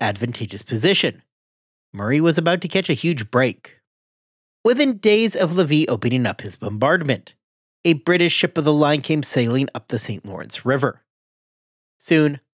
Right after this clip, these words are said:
more British ships began moving in towards Quebec. On May sixteenth,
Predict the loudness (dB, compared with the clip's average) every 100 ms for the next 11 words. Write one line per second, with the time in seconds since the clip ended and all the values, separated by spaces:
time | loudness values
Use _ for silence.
0 | -2 0 2 0 0 0 -2 -4 -2 0
1 | 2 0 0 0 0 -4 -8 -8 -10 -10
2 | -10 -4 0 0 -4 -18 _ _ _ _
3 | _ _ _ _ _ _ -4 0 2 2
4 | 0 -4 0 0 0